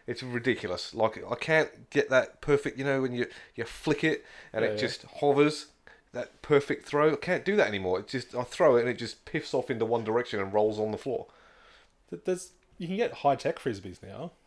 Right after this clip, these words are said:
Speaker 2: I used to have this cool one called an
Speaker 1: Are they high-tech or are they just
Speaker 2: Yeah, yeah. So, you know, your, your standard frisbee is like a dinner plate.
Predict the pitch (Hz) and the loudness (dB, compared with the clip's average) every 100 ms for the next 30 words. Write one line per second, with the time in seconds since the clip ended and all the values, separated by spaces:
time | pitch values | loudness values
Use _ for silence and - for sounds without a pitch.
0 | _ - 160 - 117 95 - 113 104 104 | _ -4 -2 0 -4 -4 -8 -6 -4 -6
1 | 98 113 107 98 - - - _ _ 147 | -6 -6 -6 -8 -14 -20 -20 _ _ 6
2 | 139 131 123 120 117 113 98 - 110 104 | 10 10 10 8 8 4 2 2 4 6
3 | 98 101 101 101 113 101 170 214 - 120 | 6 6 4 4 2 0 -4 -10 -6 -2
4 | 147 135 - 165 170 113 104 107 - 107 | -2 -4 -10 -6 -4 -2 -4 -8 -12 -10
5 | - 117 107 - 107 95 101 92 104 - | -4 -4 -4 -8 -10 -10 -12 -10 -10 -10
6 | 95 95 _ _ _ _ _ 117 120 - | -12 -14 _ _ _ _ _ -6 -6 -6
7 | 113 117 | -8 -10